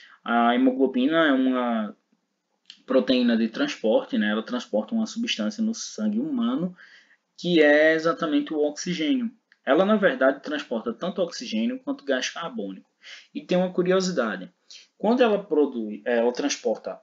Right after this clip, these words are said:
oxigênio, ela é conhecida como oxihemoglobina, tá certo? Ela é chamada de oxihemoglobina porque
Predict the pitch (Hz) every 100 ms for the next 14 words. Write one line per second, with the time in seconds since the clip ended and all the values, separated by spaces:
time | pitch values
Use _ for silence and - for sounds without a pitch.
0 | _ - 123 - 113 104 123 113 90 _
1 | _ - 117 117 120 123 123 120 - -
2 | 123 - 127 120 - 113 123 123 - 127
3 | 120 123 127 127 - _ _ 135 135 147
4 | - - 208 233 - _ - 139 139 135
5 | 135 165 233 190 156 - _ _ - -
6 | - 107 - 202 - - - - _ _
7 | 104 110 110 113 110 - 113 101 104 101
8 | 107 107 117 147 - - 117 107 101 95
9 | 98 95 90 87 87 113 175 - _ _
10 | _ _ _ _ _ _ - 131 131 -
11 | 117 113 110 110 107 -